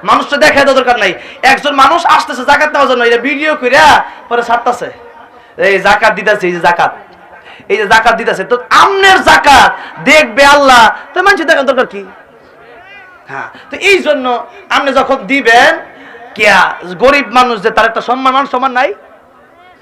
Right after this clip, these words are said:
তার রিজিক আল্লাহ আপনার হাতে রাখছে। জাকাত সে আইসা নেওয়ার জন্য হকদার না,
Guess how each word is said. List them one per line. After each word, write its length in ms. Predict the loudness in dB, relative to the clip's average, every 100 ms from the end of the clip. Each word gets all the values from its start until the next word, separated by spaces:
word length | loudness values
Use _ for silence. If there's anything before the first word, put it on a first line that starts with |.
| _ _
তার 380 | 0 2 4 4
রিজিক 340 | 2 2 0 0
আল্লাহ 240 | 0 0
আপনার 200 | 0 -2
হাতে 260 | -2 -2 0
রাখছে। 380 | -2 -2 -6 -6 -12 -18 -16 -2
জাকাত 440 | 2 2 4 2 2 -8 -20 -20
সে 220 | -12 -4 -2 0
আইসা 540 | 0 0 -2 2 2
নেওয়ার 480 | 2 2 4 2 2
জন্য 300 | 0 0 0
হকদার 400 | 2 2 2 0
না, 180 | 0